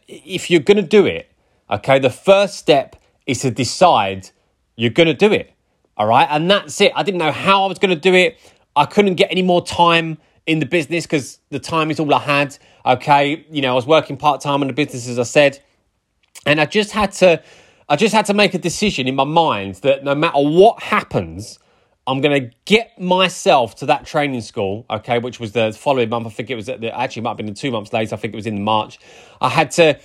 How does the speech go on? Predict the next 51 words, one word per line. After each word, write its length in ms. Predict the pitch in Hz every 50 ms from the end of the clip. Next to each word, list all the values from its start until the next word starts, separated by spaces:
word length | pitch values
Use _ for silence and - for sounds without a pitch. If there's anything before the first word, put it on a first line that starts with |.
| - _ _ _ _
qualify 560 | - - - 214 214 190 - - 185 170 165
and 120 | 156 151 123
get 220 | - - - - -
to 100 | - 143
that 180 | 139 135 120
school 320 | - - - - 127 107 98
by, 200 | 87 113 110 110
by, 300 | - - 127 120 120 123
by 200 | 120 120 131 123
reaching 640 | 123 117 120 135 160 175 185 170 - - 156 147 147
the 260 | 151 131 139 131 139
next 260 | 131 135 127 117 - -
position, 500 | - 101 104 123 - - - 85 80 _ _ _
okay? 540 | 98 95 95 - 117 95 90 95 110 127 123 - - _ _ _ _ - _
And 140 | 131 131 143
then 100 | 156 151
I 120 | 151 151
knew 580 | 156 156 165 190 226 240 196 139 113 107 117 131 - _ _ _
that 140 | _ 139 139
once 200 | 135 156 147 -
I 80 | 156 135
got 300 | 120 - 220 202 180 -
to 100 | - 160
that 220 | 151 135 110 -
position, 480 | - 117 104 123 104 - - 123 123 127
I 80 | 120
got 240 | 110 104 170 160 - -
to 80 | -
that 200 | 139 127 120 107
school, 300 | - - - - 110 117
the 100 | 117 117
next 320 | 120 131 156 175 160 - -
step 420 | - - 135 117 110 92 - - _ _ _ _ _ _ _
was 160 | - 123 113
to 100 | - -
crack 380 | 123 - - - 170 170 - -
on 160 | 156 165 151
from 260 | 135 - 135 123 120
there 300 | 113 110 107 107 104 110 117
and 140 | 120 117 117
achieve 580 | 117 - - - - 151 139 127 113 107 101 -
that 200 | 127 113 - _
pinnacle 440 | - 139 127 117 - - 113 107
leadership 560 | - - 113 117 117 104 107 - - 113 - _
position, 480 | 104 95 107 101 98 - 87 78 85 _ -
okay? 380 | 92 92 - - 107 101 113
And 120 | 120 123 143
it 40 | 147
was 100 | 143 135
a 80 | 143
decision. 640 | 127 139 170 - - - 240 190 - 123 87 76 -